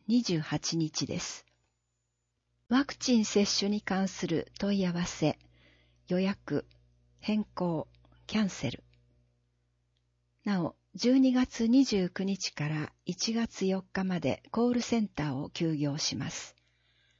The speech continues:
問い合わせ、電話予約、稲川町新型コロナワクチン接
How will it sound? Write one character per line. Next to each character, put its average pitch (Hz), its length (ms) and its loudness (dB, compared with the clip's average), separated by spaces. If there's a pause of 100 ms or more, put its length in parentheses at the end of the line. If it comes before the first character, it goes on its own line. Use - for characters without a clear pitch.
(460)
問 196 200 0
い 190 60 2
合 180 60 0
わ 175 140 0
せ、 - 340 0 (500)
電 208 220 2
話 202 140 0
予 190 120 0
約、 - 400 -6 (560)
稲 208 240 2
川 196 240 -2
町 151 320 -2
新 254 320 4
型 233 240 0
コ 196 160 -2
ロ 226 100 2
ナ 214 140 0
ワ 208 140 -2
ク - 100 -14
チ - 220 -4
ン - 80 -2
接 - 220 -2